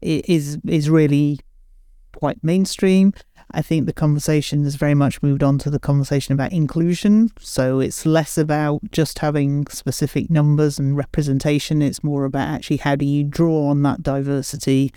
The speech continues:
and really get the, the benefits from it.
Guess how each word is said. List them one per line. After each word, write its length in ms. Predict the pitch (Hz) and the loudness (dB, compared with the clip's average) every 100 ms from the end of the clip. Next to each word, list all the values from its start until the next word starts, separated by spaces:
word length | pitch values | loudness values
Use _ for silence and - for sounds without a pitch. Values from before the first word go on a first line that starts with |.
| - _ - | -18 _ -6
and 100 | 139 | 0
really 220 | 143 139 | 2 2
get 200 | 143 139 - | 2 -2 -2
the, 340 | 143 147 147 - | -2 -2 -2 -2
the 80 | 139 | 0
benefits 540 | 151 151 135 143 - | 2 2 0 -6 -6
from 240 | - 135 131 | -4 0 0
it. 280 | 131 - | 0 -4